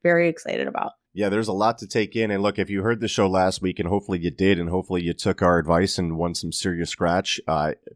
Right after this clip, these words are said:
Speaker 2: you know that since traditional fantasy leagues are done and dusted, we have made a shift, and we are now going heavy in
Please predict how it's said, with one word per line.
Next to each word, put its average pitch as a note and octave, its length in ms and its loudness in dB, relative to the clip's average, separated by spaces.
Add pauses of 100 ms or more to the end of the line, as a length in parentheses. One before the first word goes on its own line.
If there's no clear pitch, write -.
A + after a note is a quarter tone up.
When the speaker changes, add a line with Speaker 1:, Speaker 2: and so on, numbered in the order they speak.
(280)
Speaker 2:
you G2+ 120 0
know G#2 140 6
that F#2+ 180 4
since G2 320 -2
traditional F#2+ 520 -2
fantasy F#2 520 -2
leagues F2+ 480 -4
are E2+ 120 0
done F#2 280 -2
and E2 240 -2
dusted, F2 400 -2
we F#2+ 120 0
have E2 200 0
made F#2 180 -2
a E2 60 -4
shift, - 500 -6 (340)
and F#2 140 -4
we F#2 80 -2
are F2 100 -2
now F2+ 200 2
going F#2 500 0 (100)
heavy A2+ 600 -4
in G2+ 360 -4